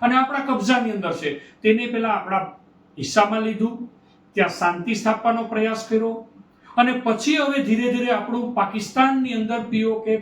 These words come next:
પાકિસ્તાન ઓક્યુપાઈડ કાશ્મીર છે, તેને લેવાનો પ્રયાસ કર્યો અને એના માટે ત્રણસો સિત્તેર હટાવી. ત્રણસો સિત્તેર મીન્સ ત્યાં પાકિસ્તાન જે, આ, સોરી, કાશ્મીરની અંદર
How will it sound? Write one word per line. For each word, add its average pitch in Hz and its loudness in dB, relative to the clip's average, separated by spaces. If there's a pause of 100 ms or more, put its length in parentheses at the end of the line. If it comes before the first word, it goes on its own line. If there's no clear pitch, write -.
પાકિસ્તાન 220 -4
ઓક્યુપાઈડ 208 -4
કાશ્મીર 208 -4
છે, 262 -4
તેને 269 0
લેવાનો 277 0 (100)
પ્રયાસ 262 -2
કર્યો 156 -6 (680)
અને 214 2 (140)
એના 269 2
માટે 226 -2 (600)
ત્રણસો 254 0
સિત્તેર 277 0
હટાવી. 185 -2
ત્રણસો 220 0
સિત્તેર 247 2
મીન્સ 240 0 (120)
ત્યાં 226 0
પાકિસ્તાન 220 -2 (440)
જે, 226 4
આ, 196 0
સોરી, 208 -2
કાશ્મીરની 220 0
અંદર 202 0